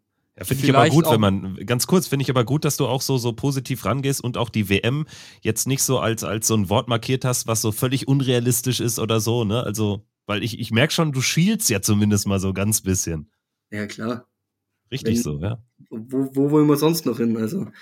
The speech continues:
Speaker 3: das Beste, was passieren kann, ist die W M. Also. <laughs>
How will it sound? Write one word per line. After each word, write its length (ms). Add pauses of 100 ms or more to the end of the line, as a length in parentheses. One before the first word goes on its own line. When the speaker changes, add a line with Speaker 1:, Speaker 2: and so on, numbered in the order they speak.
(300)
Speaker 3:
das 100
Beste, 320
was 160
passieren 340
kann, 140
ist 160
die 100
W 120
M. 280
Also. 220 (760)
<laughs> 560